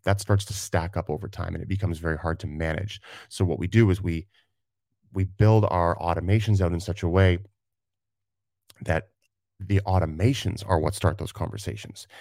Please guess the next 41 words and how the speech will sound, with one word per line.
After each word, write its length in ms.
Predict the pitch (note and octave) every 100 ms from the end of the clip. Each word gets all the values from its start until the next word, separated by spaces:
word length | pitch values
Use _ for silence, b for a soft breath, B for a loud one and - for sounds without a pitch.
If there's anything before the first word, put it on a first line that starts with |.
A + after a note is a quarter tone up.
| B
The 60 | -
automations 760 | E2+ E2+ D#2+ G2 D3+ - F2 -
are 120 | F2+
what 220 | E2 -
make 180 | E2 E2+
that 180 | F2 G2
phone 280 | - D#2 D#2+
call. 320 | E2+ - G2+ B _ _ -
Then 280 | E2 D#2+ - _ _ _ _ _ -
the 80 |
automations 680 | - E2+ D#2+ B2 D3 G2 G2 -
are 100 | E2+
what 140 | D#2+
make 120 | F2
those 160 | - -
text 280 | - - G#2+
messages 340 | - - -
and 140 | -
so 200 | G2 B2 B2+
on 80 | G#2+
and 100 | G2+
so 160 | G#2
forth. 320 | G2 E2 D2 _ B B
And 140 | G2 F#2+
then 200 | G#2+ G2+
as 100 | G2+
soon 180 | C#3
as 140 | D3 A2
you 120 | G2+
have 260 | G2+ F2+ E2+
replies 680 | D#2+ - - G#2+ B2+ A2
back 300 | G2 E2+ F#2
from 120 | -
your 120 | D#2+ -
prospects, 760 | - E3+ F#3+ - F#2+ G2+ - _ B B B B
that's 340 | F#2+ G2+ A2+ G2+
where 160 | G#2
you 380 | F#2+ F2+ C3 F3+
then 240 | C#3+ A2 G2+
tag 360 | G#2+ G2+ F#2+
in 320 | - G#2 D#3